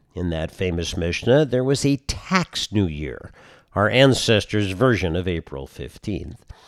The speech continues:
which occurred about a month before Rosh Hashanah in late summer. Okay,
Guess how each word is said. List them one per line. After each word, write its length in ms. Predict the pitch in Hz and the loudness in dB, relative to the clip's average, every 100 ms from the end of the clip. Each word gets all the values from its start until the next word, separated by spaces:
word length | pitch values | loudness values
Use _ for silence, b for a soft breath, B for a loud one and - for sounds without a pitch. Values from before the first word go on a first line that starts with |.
| B B | B B
which 160 | - 127 | -2 0
occurred 400 | 131 - 165 160 | 2 4 6 6
about 240 | 147 147 | 8 8
a 60 | 143 | 8
month 340 | 147 185 - | 8 6 6
before 440 | 156 - 117 127 135 | 0 2 4 6 6
Rosh 340 | 101 104 - | 4 4 2
Hashanah 600 | 127 - 165 139 80 71 | 0 4 6 6 4 -2
in 380 | 87 98 104 98 | 0 0 0 0
late 320 | 80 90 - | -2 -4 -4
summer. 640 | - - 147 87 - - _ _ _ _ _ _ _ b b b - | -6 -2 -2 -4 -10 -18 _ _ _ _ _ _ _ b b b 0
Okay, 280 | 135 - | 0 0